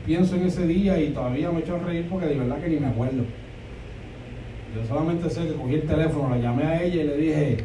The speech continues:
"Oye, te quiero conocer de verdad". "¿Cómo así?". "No, no, no, que te quiero conocer de verdad.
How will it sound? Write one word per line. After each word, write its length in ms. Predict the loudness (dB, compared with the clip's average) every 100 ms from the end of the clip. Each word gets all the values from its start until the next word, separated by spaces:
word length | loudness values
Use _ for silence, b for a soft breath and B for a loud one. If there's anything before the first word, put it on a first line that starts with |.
| -8 -12 -8 2
"Oye, 240 | 6 6
te 120 | 6 6
quiero 200 | 6 6
conocer 300 | 6 6 4
de 100 | 4
verdad". 340 | 4 4 4 0 -8 -12 -12 -14 -12 -4
"¿Cómo 160 | 2 2
así?". 280 | 4 0 -2 -4
"No, 80 | -2
no, 140 | 2 2
no, 100 | 2
que 80 |
te 120 | 2 2
quiero 240 | 4 4
conocer 360 | 4 4 4 4
de 100 | 2
verdad. 580 | 2 2 0 0 -2